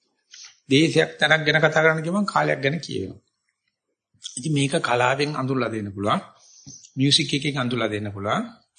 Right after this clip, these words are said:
ගණිතයෙන් අඳුරලා දෙන්න පුළුවන්. බුදුචානන්තය අඳුරලා දුන්නේ ක්ෂණ සම්පත්තිය හරහා. කොයි වෙලාවක හෝ තමන් වර්තමානට එළඹ වාසය කරන වෙලාවේ කාලය සහ දේශය කියන දෙක එක්ක නැති වෙනවා, දෙක එක්ක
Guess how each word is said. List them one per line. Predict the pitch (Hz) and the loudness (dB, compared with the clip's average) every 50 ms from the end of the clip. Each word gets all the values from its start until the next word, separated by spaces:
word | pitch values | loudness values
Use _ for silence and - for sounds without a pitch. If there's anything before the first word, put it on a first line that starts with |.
| - | -16
ගණිතයෙන් | - 131 123 123 135 156 156 - 165 160 160 | -6 -2 0 0 2 0 0 0 -2 -2 0
අඳුරලා | 147 131 131 135 139 139 127 120 | -2 -2 0 2 2 4 2 2
දෙන්න | 120 113 110 107 | 0 -4 -4 -6
පුළුවන්. | 98 104 98 95 107 139 208 247 233 - - - - - - - - - - - - - | -6 -6 -4 -4 -2 -2 -2 -4 -6 -8 -14 -18 -18 -18 -18 -18 -18 -20 -20 -20 -20 -12
බුදුචානන්තය | - 135 135 202 190 190 196 190 180 180 180 - 175 | -8 -2 0 2 2 4 4 4 4 2 2 2 0
අඳුරලා | 165 160 156 170 165 160 160 | 0 0 -2 -4 -2 -2 -2
දුන්නේ | 151 156 160 165 170 190 208 196 | -2 -2 -2 -2 0 2 2 2
ක්ෂණ | 190 - - 143 143 131 | 0 0 -4 -4 -2 -2
සම්පත්තිය | 139 135 131 120 - 120 - - 127 | 0 -2 -2 -2 -6 -6 -4 -4 -4
හරහා. | 117 123 117 117 - - - - _ _ _ _ _ _ _ _ _ _ _ - | -4 -6 -8 -10 -12 -12 -14 -16 _ _ _ _ _ _ _ _ _ _ _ -2
කොයි | - 143 127 | 0 2 2
වෙලාවක | 123 117 117 127 143 151 156 151 - 175 160 | 2 2 2 2 4 4 4 4 4 4 2
හෝ | - 160 165 160 160 | 4 4 4 2 2
තමන් | 156 156 147 139 147 147 139 127 123 151 - - - - - - - _ | 2 0 0 0 0 -2 -2 -2 -4 -6 -10 -14 -20 -20 -20 -20 -20 _
වර්තමානට | _ 131 120 123 - - 147 143 143 143 143 139 | _ 0 0 0 -2 -4 -2 0 0 0 -2 -2
එළඹ | - 107 107 123 127 139 | -2 -2 -2 0 2 4
වාසය | 139 143 147 151 143 147 147 | 4 4 4 4 2 0 -2
කරන | 147 165 156 156 151 | -2 -2 -4 -6 -6
වෙලාවේ | 156 160 165 165 170 196 220 226 220 | -8 -4 -2 -2 0 2 2 0 0
කාලය | 220 - 151 147 143 156 156 156 | 0 -2 0 0 0 0 0 -2
සහ | 160 160 156 156 151 156 | -2 0 0 0 0 0
දේශය | 151 151 160 160 160 165 160 | -2 -4 -6 -6 -6 -8 -10
කියන | 151 156 170 165 151 | -10 -10 -10 -10 -8
දෙක | 165 196 202 | -4 -2 -2
එක්ක | 190 147 - - | -2 -2 -2 -2
නැති | 135 131 127 123 120 - | 0 2 2 2 0 -2
වෙනවා, | 160 165 190 214 | -2 0 2 2
දෙක | 196 175 170 - | 2 0 0 0
එක්ක | 180 160 156 - | -2 -4 -2 -2